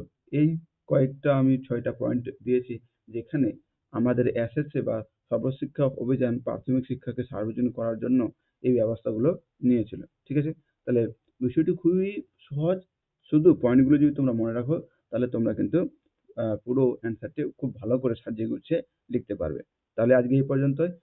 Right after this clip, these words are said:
ভিডিওটি পুরো দেখার জন্য সবাইকে ধন্যবাদ। এবং তোমাদেরকে যদি এই ভিডিওগুলো ভালো লাগে, তাহলে অবশ্যই তোমরা অন্যদের সঙ্গে এটা share করবে। এবং যদি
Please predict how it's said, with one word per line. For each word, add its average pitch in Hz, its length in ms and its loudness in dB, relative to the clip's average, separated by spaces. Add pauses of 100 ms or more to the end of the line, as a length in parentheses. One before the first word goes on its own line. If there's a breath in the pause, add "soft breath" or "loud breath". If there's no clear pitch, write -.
(120)
ভিডিওটি 151 380 2
পুরো 147 220 2
দেখার 117 260 -2
জন্য 123 140 -2
সবাইকে 117 280 -4
ধন্যবাদ। 107 420 0 (320)
এবং 127 140 2 (100)
তোমাদেরকে 147 480 2
যদি 156 260 0
এই 131 120 0
ভিডিওগুলো 117 480 -2
ভালো 104 200 -4
লাগে, 117 260 2 (240)
তাহলে 120 200 0
অবশ্যই 123 340 -2
তোমরা 123 200 -4
অন্যদের 117 340 -6
সঙ্গে 113 240 -12
এটা 110 140 -14
share - 320 -8
করবে। 139 260 0 (360)
এবং 127 180 0
যদি 143 180 -2